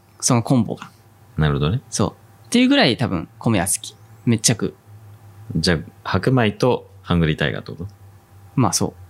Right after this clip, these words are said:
Speaker 1: う。
Speaker 2: なるほどね。
Speaker 1: そう。あ、だからね、ハングリータイガーでもね、選べるんですよ。パンかライスか。
Speaker 2: ああ。
Speaker 1: あれ、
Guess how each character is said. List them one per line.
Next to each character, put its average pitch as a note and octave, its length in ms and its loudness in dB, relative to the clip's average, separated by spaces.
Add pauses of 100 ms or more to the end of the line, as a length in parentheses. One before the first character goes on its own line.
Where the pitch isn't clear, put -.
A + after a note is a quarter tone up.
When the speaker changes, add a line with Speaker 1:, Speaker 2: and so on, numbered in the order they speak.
(320)
Speaker 1:
う。 D2+ 40 -2
Speaker 2:
な D2 60 2
る B1+ 60 0
ほ A#1+ 60 -4
ど D2 80 -2
ね。 A#2+ 140 0 (260)
Speaker 1:
そ - 160 -2
う。 - 60 -6 (140)
あ、 C#3 140 2
だ C3 100 2
か A#2 80 0
ら G2 80 2
ね、 G2 80 0
ハ D#3 140 -2
ン - 20 2
グ F3+ 60 0
リ F3+ 60 0
ー - 20 0
タ G3+ 80 2
イ E3+ 40 0
ガ A2 80 2
ー - 40 -4
で D#2+ 60 -8
も E2 120 -4
ね、 E2 320 -6
選 A#2+ 80 2 (120)
べ A#3+ 100 2
る C3 60 0
ん - 20 -4
で - 20 -6
す - 140 -6
よ。 - 100 -14 (520)
パ C3+ 120 2
ン B2 80 2
か F2 120 0
ラ G#2+ 100 2
イ - 40 -2
ス - 80 -4
か。 - 160 -18
Speaker 2:
あ D2 500 0 (640)
あ。 C3+ 60 2
Speaker 1:
あ B2+ 80 4
れ、 C3+ 120 0